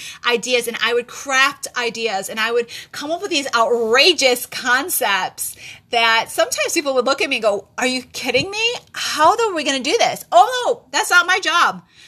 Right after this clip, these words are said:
My job's not to figure out how to do it. My job is to find out who's gonna do it for me, who's gonna create these things. My job is just to have the vision and to, and to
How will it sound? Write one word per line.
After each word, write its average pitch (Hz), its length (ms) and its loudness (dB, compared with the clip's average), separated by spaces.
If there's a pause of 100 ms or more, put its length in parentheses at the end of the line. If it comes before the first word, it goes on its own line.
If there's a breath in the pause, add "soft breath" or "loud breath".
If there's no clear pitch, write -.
(120 loud breath)
My 302 100 0
job's 427 240 2
not 403 140 0
to 392 80 -6
figure 339 220 -2
out 247 100 4
how 233 240 2
to 285 120 -4
do 208 160 -10
it. 214 100 -6
My 262 140 0
job 339 200 0
is 320 60 -4
to 302 80 -12
find 277 180 0
out 247 160 0
who's 381 380 -2
gonna 277 180 2
do 226 220 -2
it - 160 -6
for 285 240 2
me, 175 260 -6 (260 loud breath)
who's 392 300 -2
gonna 349 200 0
create 277 460 2
these 254 260 -8
things. 185 340 -8 (200 soft breath)
My 302 200 0
job 254 340 0
is 233 120 -8
just 262 380 -6
to 262 240 -4 (220 loud breath)
have 277 420 2
the 294 80 -4
vision 226 600 0 (240 loud breath)
and 240 140 -4
to, 294 100 0 (200)
and 226 280 0
to 240 380 -4